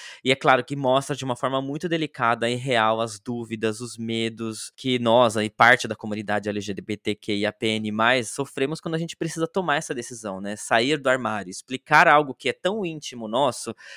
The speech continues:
a nossa sexualidade, pras pessoas, sabe? Lembrando que heterossexuais não precisam explicar a ninguém sua sexualidade. É por isso que causa todo esse, essa, esse drama, né, na verdade.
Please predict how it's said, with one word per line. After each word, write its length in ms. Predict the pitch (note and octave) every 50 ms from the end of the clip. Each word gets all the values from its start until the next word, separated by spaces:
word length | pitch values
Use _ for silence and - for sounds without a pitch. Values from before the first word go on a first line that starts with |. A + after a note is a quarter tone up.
| - - -
a 80 | - A2
nossa 360 | A2+ A2+ B2 C#3 D3 - C#3+
sexualidade, 920 | - - A#2+ G#2 - - A#2+ G#2+ G2+ G2 A2 B2 C#3+ D3 C3+ A2+ - G#2+ - _ _ - - _ _ _ _ _
pras 180 | - F#3+ F3+
pessoas, 560 | - A#3+ A#3+ - - G3+ F3+ F3 D#3+ A2+ G#2 -
sabe? 300 | - C3 A#2+ A#2 A#2 B2
Lembrando 360 | C#3+ D#3 D3+ D#3 F3 G3 G#3+
que 120 | G#3 -
heterossexuais 800 | F3+ F3 - E3+ E3 - - D3 - - - - C3 C#3 D3+ D3
não 100 | D3+ D#3+
precisam 500 | D#3+ - F3+ F#3 - - - E3 D#3+ D3+
explicar 440 | D#3+ D3+ - - D3+ - - D3 C3+
a 40 | C#3+
ninguém 400 | D3 E3 F3 D#3 C#3 B2+ C3 C3
sua 140 | - - A#2+
sexualidade. 800 | - - G#2 - - - G#2+ G#2+ G2+ F#2 D#2+ E2 F2 - G2
É 80 | F#2 A2
por 180 | - - A2
isso 220 | A#2 B2 - - C#3
que 280 | - - - C#3 C#3 - _ -
causa 400 | - B2 A#2 A#2+ B2 A#2+ C#3+ C#3
todo 220 | C3+ - C3 B2+
esse, 200 | B2+ B2 - -
essa, 300 | - A#2 A#2+ A2+ - -
esse 180 | G2 - - D3+
drama, 560 | C3+ A2+ C3 B2+ C3 B2 A#2 G#2 G2+ F#2+ F#2+
né, 160 | G2 G#2+ A2
na 100 | A2+ A2
verdade. 460 | G#2 G#2+ G#2+ G2+ G2+ G2 F2+ E2+ -